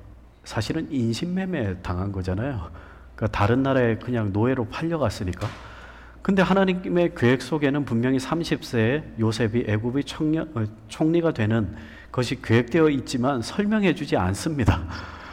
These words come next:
그러니 그 발걸음이 얼마나 힘들었겠어요. 시편 백오 편을 보면 그 요-, 그 요셉의 그 심정이 기록이 되어 있는데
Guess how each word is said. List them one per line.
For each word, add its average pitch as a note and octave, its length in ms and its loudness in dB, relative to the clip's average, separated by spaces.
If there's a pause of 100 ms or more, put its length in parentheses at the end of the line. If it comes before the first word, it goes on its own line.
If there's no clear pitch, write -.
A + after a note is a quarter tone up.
(560)
그러니 F3+ 380 6
그 E3 400 6
발걸음이 D#3+ 560 2
얼마나 C3+ 540 4
힘들었겠어요. G#2+ 1000 -4 (560)
시편 C3+ 340 0
백오 B2+ 260 4
편을 C3 300 0
보면 A2+ 440 2
그 A2 200 2
요-, A2 120 4 (680)
그 A2+ 560 2
요셉의 G#2+ 520 2 (800)
그 A2+ 100 2
심정이 C3+ 640 2 (440)
기록이 D3 380 4
되어 A#2+ 240 2
있는데 G2 480 -2